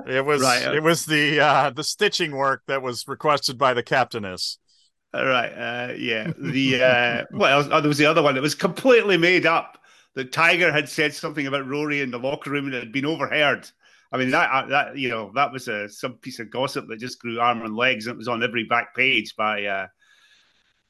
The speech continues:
Speaker 2: by, uh, by the Wednesday. And then the next day, the Europeans came out with all wearing Rory wigs on the first tee to make the kid feel better. It was, uh,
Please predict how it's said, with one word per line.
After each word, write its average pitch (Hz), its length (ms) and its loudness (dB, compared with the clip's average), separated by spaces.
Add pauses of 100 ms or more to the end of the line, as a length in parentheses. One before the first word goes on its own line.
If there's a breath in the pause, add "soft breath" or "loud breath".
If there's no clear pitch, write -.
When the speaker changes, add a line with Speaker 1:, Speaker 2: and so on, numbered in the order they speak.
Speaker 2:
by, 120 360 4
uh, 110 640 2
by 113 200 0
the 110 100 -4
Wednesday. 139 580 0
And 120 100 0
then 123 140 2
the 123 100 -2
next - 300 -2
day, 135 140 2
the 117 200 -4
Europeans 139 480 -2
came 127 160 -2
out 135 160 0
with 123 120 -6
all 131 200 0
wearing 127 360 -2
Rory 139 400 0
wigs 123 360 -2
on 117 100 -2
the 120 60 -2
first - 320 -6
tee 135 320 -2
to 120 200 -10
make 151 260 0
the 139 100 -8 (120)
kid 156 240 -2
feel 156 340 0
better. 139 440 2
It 120 80 -4
was, 127 240 -8
uh, 120 240 -2